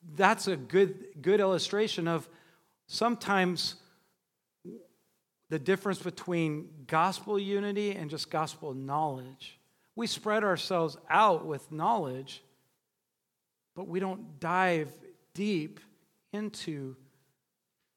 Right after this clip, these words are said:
the gospel and let the gospel control us.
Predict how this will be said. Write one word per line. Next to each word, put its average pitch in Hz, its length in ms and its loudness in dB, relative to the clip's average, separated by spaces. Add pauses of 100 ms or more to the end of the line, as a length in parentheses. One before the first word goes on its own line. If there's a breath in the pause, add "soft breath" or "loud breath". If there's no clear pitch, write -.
the 165 60 -8
gospel 160 720 -8
and 160 120 -6
let 175 140 -4
the 185 60 -8
gospel 160 600 -4 (560)
control 208 680 -12
us. - 240 -20